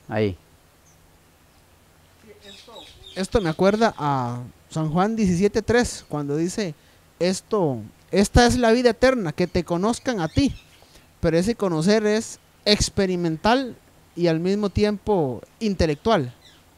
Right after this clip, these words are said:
Speaker 2: O sea, los dos.
Speaker 1: Sí.
Speaker 2: Eh,
Speaker 1: Sí, así es. Ahora, si ustedes miran,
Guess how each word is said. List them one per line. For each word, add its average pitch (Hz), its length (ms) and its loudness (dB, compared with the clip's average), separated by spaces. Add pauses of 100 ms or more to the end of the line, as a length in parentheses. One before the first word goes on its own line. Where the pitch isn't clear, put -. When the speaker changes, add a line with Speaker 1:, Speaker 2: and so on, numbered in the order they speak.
Speaker 2:
O - 20 -20
sea, 196 140 0
los 165 480 0
dos. - 520 0 (460)
Speaker 1:
Sí. - 180 -2
Speaker 2:
Eh, 131 500 0 (800)
Speaker 1:
Sí, 175 80 2
así 143 260 4
es. 160 280 4
Ahora, 151 340 8
si 143 140 -2
ustedes 180 260 8
miran, 190 420 8